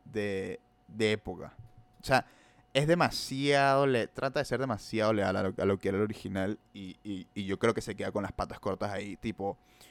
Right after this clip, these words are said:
no llega, ¿me entiendes? Tipo, no llega a lo que, a lo que yo por lo menos esperaba. Obviamente es un remake, es un remaster y, y, y en general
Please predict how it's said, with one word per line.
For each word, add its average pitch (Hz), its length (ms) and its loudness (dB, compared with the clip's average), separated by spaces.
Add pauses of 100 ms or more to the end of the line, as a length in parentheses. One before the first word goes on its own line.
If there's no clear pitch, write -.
(180)
no 113 120 2
llega, 113 360 2
¿me 107 100 -6
entiendes? 113 400 0
Tipo, 98 260 -6 (400)
no 120 160 2
llega 139 440 4
a - 140 -2
lo 107 160 0
que, 101 160 -4
a 98 120 -2
lo 98 140 0
que 98 260 -4 (480)
yo 123 340 2
por 117 140 0
lo 117 80 0
menos 117 200 -2
esperaba. 110 540 0
Obviamente 107 520 -2 (180)
es 104 140 0
un 117 200 -2
remake, 113 560 -4 (1400)
es 117 100 2
un 117 140 -2
remaster 127 560 -2 (560)
y, 110 280 0
y, 104 440 -2
y 95 400 -4 (600)
en 110 220 -2
general 101 720 -2